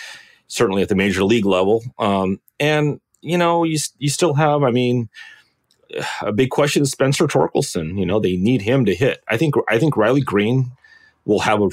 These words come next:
really good year. I mean, if he hadn't started the year hurt last year, uh, he had a pretty good year, but he would have had an even better year. I think he, if he stays healthy, this is all contingent on health, of course, but,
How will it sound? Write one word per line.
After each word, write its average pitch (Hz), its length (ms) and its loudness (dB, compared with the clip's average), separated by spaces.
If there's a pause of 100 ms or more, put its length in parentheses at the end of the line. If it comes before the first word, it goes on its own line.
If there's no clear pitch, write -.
really 127 140 2
good 104 180 2
year. 92 320 0
I 90 60 -2
mean, 92 280 -2 (480)
if 101 140 -2
he 123 80 0
hadn't 107 300 0
started 110 320 0
the 98 100 4
year 98 300 2
hurt 143 320 -2 (100)
last 90 340 -2
year, 95 400 0
uh, 90 380 0 (480)
he - 200 -4
had 110 100 2
a 98 40 -2
pretty 120 240 0
good 139 160 2
year, 95 180 0
but 95 120 0
he 98 80 2
would 98 140 2
have 98 100 0
had 101 120 0
an 90 80 -4
even 95 200 0
better 101 280 0
year. 80 320 -6 (420)
I 92 120 -2
think 95 320 -2
he, 90 300 -2
if - 100 -8
he 92 100 -4
stays - 240 -2
healthy, 104 420 0 (100)
this 143 120 0
is 139 100 2
all 104 240 0
contingent 90 420 -4
on 90 100 -4
health, 87 240 -4
of - 80 -20
course, - 220 -2
but, - 200 -6